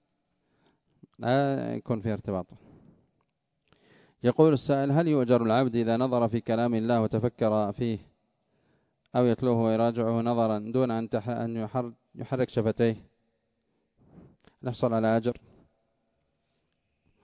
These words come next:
الجواب: يحصل على أجر التفكر والتدبر والتأمل، أما قراءة لا، عشر حسنات في كل حرف لا، لأن النبي صلى الله عليه وسلم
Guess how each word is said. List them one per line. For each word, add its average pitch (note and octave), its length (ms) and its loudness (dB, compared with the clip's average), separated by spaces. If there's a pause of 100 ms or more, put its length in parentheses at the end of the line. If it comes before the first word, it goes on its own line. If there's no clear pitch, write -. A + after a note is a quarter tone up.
(160)
الجواب: E3+ 440 6
يحصل E3 360 0
على D#3 180 0
أجر E3+ 480 0
التفكر C#3 580 0 (260)
والتدبر D3+ 640 2
والتأمل، G#2+ 580 0 (880)
أما C#3+ 180 0
قراءة E3 400 2
لا، A2+ 180 0 (420)
عشر B2+ 200 -2
حسنات B2 460 -2
في B2 80 0
كل B2 180 0
حرف F3 280 -4
لا، G#2+ 180 -4 (1300)
لأن B2+ 240 2
النبي B2+ 380 2
صلى B2+ 180 -4
الله B2 160 2
عليه A#2+ 120 0
وسلم B2 480 -2